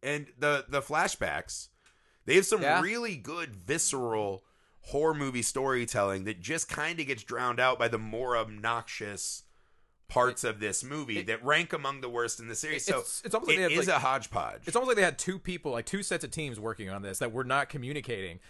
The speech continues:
Speaker 2: Like, the little girl, like, doesn't make
Speaker 1: Right.
Speaker 2: any sense because the little girl is the lead female character as a little girl, but she's guiding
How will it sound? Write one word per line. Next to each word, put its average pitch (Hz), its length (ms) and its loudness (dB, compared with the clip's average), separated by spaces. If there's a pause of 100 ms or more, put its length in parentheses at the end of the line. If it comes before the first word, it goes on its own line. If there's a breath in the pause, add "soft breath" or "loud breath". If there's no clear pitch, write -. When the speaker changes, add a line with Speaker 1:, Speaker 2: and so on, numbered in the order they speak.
(100)
Speaker 2:
Like, 160 140 4
the 185 220 4
little 185 200 6
girl, 170 320 4
like, 117 240 -2
doesn't 170 240 4
make 170 100 2
Speaker 1:
Right. 107 100 6
Speaker 2:
any 151 120 0
sense 208 480 -2 (320 soft breath)
because 156 460 4
the 147 80 -6
little 190 160 6
girl 170 500 6
is 147 540 0
the 131 220 0
lead 151 260 -2 (240)
female 147 300 -2
character 139 760 0
as 127 160 0
a 104 100 -6 (200)
little 131 180 2
girl, 131 500 2 (360 soft breath)
but 139 280 2
she's 160 300 -4
guiding 139 720 0